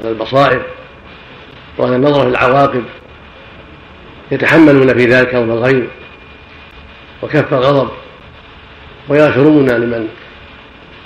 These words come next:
قد يسيء إليهم، يرجون ما عند الله من المثوبة.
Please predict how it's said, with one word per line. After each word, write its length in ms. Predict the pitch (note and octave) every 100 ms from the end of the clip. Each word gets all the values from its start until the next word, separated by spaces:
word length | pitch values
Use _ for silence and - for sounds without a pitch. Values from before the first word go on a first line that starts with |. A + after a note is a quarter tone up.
| - - -
قد 140 | A#2+ B2+
يسيء 340 | C3+ D3+ C#3+
إليهم، 500 | C3+ C#3+ D3 C3+ C#3 -
يرجون 400 | D3 C#3 C#3+ B2+
ما 100 | A#2+
عند 140 | B2
الله 200 | A#2+ A#2+
من 140 | A2+ G#2+
المثوبة. 420 | G#2+ A2 B2